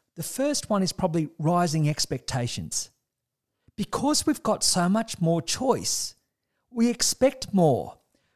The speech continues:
What if we face this idea saying, "Hey, new and improved, here's a new and improved product"? Well, suddenly that's telling us that maybe we shouldn't be too happy with the old product. There's this whole notion that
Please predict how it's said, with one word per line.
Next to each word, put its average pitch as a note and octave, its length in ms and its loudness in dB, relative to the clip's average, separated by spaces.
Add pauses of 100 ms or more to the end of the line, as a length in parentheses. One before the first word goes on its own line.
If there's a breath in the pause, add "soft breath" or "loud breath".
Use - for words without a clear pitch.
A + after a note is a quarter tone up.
(340)
What C#4 140 2
if C#4 100 -4
we D4+ 120 2
face A#3+ 320 -2
this A3 200 -2
idea F#3+ 380 2
saying, F3+ 300 0
"Hey, B3 340 2
new A3 320 4
and A3 100 4
improved, F#3 920 0
here's G#3 220 0
a G#3+ 80 2
new G#3+ 240 4
and A3 120 4
improved F#3+ 580 0
product"? G#3+ 500 0 (760)
Well, A3 160 6
suddenly A3 640 4
that's F#3 260 2
telling A3 380 2
us D3+ 160 0
that F#3 180 -2
maybe B3 300 2
we F#3+ 140 2
shouldn't E3+ 340 -2
be F3 100 -2
too F#3 280 0
happy F#3 340 -2
with D3+ 180 -2
the D3+ 160 2
old A3 300 4
product. - 560 -2 (640)
There's F#3+ 160 2
this G#3 160 0
whole B3 360 4
notion F#3+ 420 4
that E3 180 -4